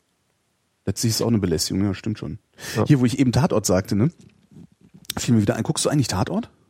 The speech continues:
Speaker 2: Nee.
Speaker 1: Ah, schade.
Speaker 2: Ist auch so ein Trend, wo ich nicht mitmache. Aber ich gucke ja
Speaker 1: Trend.
Speaker 2: insgesamt nicht. Ja, Tatort. Tatort ist doch
Speaker 1: Stimmt,
Speaker 2: das,
Speaker 1: das ist wieder in,
Speaker 2: das
Speaker 1: Tatort
Speaker 2: ist erst
Speaker 1: gucken.
Speaker 2: in den letzten,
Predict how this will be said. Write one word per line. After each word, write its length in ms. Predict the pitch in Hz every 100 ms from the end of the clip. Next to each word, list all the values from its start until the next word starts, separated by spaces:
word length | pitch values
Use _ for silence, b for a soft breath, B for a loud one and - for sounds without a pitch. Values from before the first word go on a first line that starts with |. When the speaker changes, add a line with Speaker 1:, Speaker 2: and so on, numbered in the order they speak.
| _
Speaker 2:
Nee. 200 | 104 87 - _ _
Speaker 1:
Ah, 140 | 120 110
schade. 340 | 107 95 78 _ _
Speaker 2:
Ist 100 | -
auch 80 | 98
so 80 | 110
ein 80 | 95
Trend, 260 | - 95
wo 60 | 98
ich 80 | 92
nicht 100 | 92
mitmache. 340 | 101 101 87
Aber 100 | 110
ich 60 | 101
gucke 180 | 135 123
ja 60 | 110
Speaker 1:
Trend. 120 | 113
Speaker 2:
insgesamt 240 | 104 92
nicht. 280 | 95 - - _ _ _ _ _ -
Ja, 60 |
Tatort. 600 | - - 110 107 90 - _ _
Tatort 300 | - 107 117
ist 140 | 113 -
doch 100 | 95
Speaker 1:
Stimmt, 160 | 110
Speaker 2:
das, 60 | 160
Speaker 1:
das 120 | 117
ist 140 | 151 -
wieder 200 | 135 113
in, 200 | 139 160
Speaker 2:
das 200 | 98 101
Speaker 1:
Tatort 140 | 127 -
Speaker 2:
ist 100 | 117
erst 180 | 117
Speaker 1:
gucken. 60 | 92
Speaker 2:
in 40 | 110
den 80 | 107
letzten, 300 | 113 -